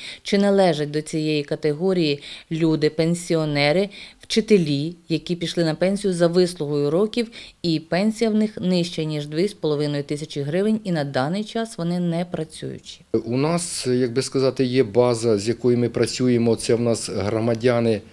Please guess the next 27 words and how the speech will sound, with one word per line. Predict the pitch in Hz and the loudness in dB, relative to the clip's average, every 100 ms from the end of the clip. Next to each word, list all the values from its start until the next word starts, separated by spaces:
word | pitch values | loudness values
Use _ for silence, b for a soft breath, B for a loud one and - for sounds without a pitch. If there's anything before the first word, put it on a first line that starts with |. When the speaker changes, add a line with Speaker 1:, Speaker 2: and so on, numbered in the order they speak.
| B | B
Speaker 2:
малозабезпечені | 110 123 120 110 117 117 - - 117 113 131 139 170 - | 0 4 4 4 0 0 0 4 6 4 0 0 -2 -6
до | 101 117 | -6 -4
чотирнадцяти | - 120 110 - 95 | -4 -6 -8 -10 -12
тисяч. | 82 - - - B B B B B | -12 -14 -16 -20 B B B B B
Ми | 107 160 | 0 0
працюємо | 185 180 - 190 180 175 | 2 -2 0 -2 0 0
в | |
цьому | 170 175 170 | 0 0 0
напрямку, | 180 175 160 170 156 | -2 -2 0 0 2
але | 135 160 | 2 2
тут | 160 170 | 2 -2
не, | 165 170 165 165 | 2 2 2 2
не, | 170 165 | 2 4
не | 165 | 2
всі | - 202 | 0 2
охвачені. | 175 120 113 98 113 120 | 2 2 0 0 0 0
У | |
нас | 170 180 | -2 -2
є | 165 | -2
такі | 151 147 151 | -2 -4 -2
пенсіонери, | 151 139 151 156 139 120 | 0 0 2 2 2 2
які | 127 139 131 | 0 -2 -2
вони | 127 123 | 0 0
є | 107 127 | -2 -2
в | 107 | -2
цій | - 101 | -4 -6
базі, | 147 226 160 | -6 -6 -8